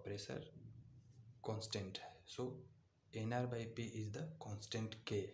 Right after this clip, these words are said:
So, we can say that Volume upon temperature is equal to some constant. So, from here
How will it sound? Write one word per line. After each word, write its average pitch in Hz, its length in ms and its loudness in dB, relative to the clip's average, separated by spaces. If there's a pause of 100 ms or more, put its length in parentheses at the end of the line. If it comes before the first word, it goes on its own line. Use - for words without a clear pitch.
(3000)
So, 107 80 2 (100)
we 117 180 2
can 120 140 4
say 143 240 6
that 117 320 0 (1160)
Volume 113 320 6
upon 123 300 4
temperature 113 540 2 (220)
is 107 100 4
equal 107 240 4
to 107 140 2
some 113 300 0
constant. 107 580 2 (1700)
So, 120 640 -2 (1500)
from 123 240 4
here 151 300 8